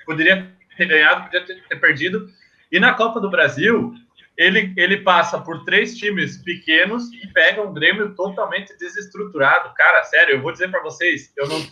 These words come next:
eu não fui nem zoado pelos palmeirenses, porque eu acho que foi o título mais fácil que o Palmeiras já teve na, na história.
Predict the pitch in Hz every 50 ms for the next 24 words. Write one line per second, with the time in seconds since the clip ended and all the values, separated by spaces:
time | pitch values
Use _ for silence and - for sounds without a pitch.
0 | - - 151 156 170 165 - - 196 202 190 196 208 240 240 - 196 208 202 175
1 | 180 196 - - - - - 208 - _ _ _ _ _ _ _ _ _ _ _
2 | - 165 160 170 139 - 165 160 160 160 151 139 147 170 202 190 - - - 151
3 | 151 143 165 170 170 180 185 - - - 185 190 185 - 196 208 196 190 202 190
4 | 185 180 190 220 233 - - - _ 196 196 160 151 - - - 143 - 147 143
5 | 143 147 139 135 147 165 170 156 139 151 143 143 - 156 165 160 165 160 160 160
6 | 160 160 160 160 156 151 151 147 - - _ _ - 139 156 180 185 185 - 180
7 | 170 180 185 160 113 101 -